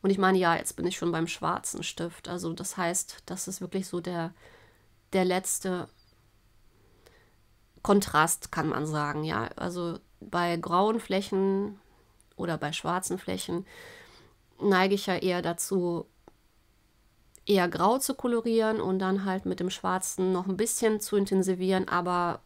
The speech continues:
dezent. Also da gehe ich auch nicht in die Hautfarbe mit rein, weil ich's eigentlich persönlich einfach nicht mag, im Gesicht diese ganz krassen Schattierungen.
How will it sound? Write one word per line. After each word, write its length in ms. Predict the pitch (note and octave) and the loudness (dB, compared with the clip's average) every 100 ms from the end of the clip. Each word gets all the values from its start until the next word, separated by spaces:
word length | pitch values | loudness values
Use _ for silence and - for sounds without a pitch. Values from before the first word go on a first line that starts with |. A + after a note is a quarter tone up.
| _ | _
dezent. 800 | - F#3 F#3+ - E3+ E3 D#3 - | -2 2 2 2 2 2 0 -4
Also 600 | F3 F3 E3 E3+ E3+ - - - - | -4 -4 -4 -6 -6 -6 -10 -12 -6
da 120 | F3+ | -2
gehe 160 | F#3 | 0
ich 140 | F3+ - | 0 -2
auch 140 | F3+ | 0
nicht 200 | G3 G3+ | 0 2
in 60 | G#3 | 0
die 100 | F#3+ | 2
Hautfarbe 580 | F#3 - - G#3+ G#3+ G#3 | 0 0 0 2 2 0
mit 280 | G3+ - | -2 -2
rein, 300 | F#3 F#3 F#3+ | 0 2 2
weil 140 | F#3 F3 | 0 -2
ich's 180 | F3+ - | -4 -4
eigentlich 280 | F3 F#3 | -4 -4
persönlich 500 | - F3+ F#3 G3 - | -4 0 2 0 0
einfach 360 | D#3 G3 G3 - | -2 -2 -2 -4
nicht 200 | F#3 - | -4 -2
mag, 380 | E3+ E3 A3+ - - - - - - _ - | 0 2 0 -8 -18 -20 -20 -20 -20 _ 2
im 160 | G#3 | 4
Gesicht 360 | G3+ F3+ G#3 - | 4 4 2 0
diese 260 | F#3+ F#3 E3+ - | -2 -2 -4 0
ganz 440 | F3+ F#3 G3+ - | 2 2 0 -4
krassen 400 | - E3+ F#3 F3 | 0 0 2 -2
Schattierungen. 760 | - F3 F3+ F3+ E3+ D#3+ D#3 | -2 -4 -6 -4 -2 -2 -2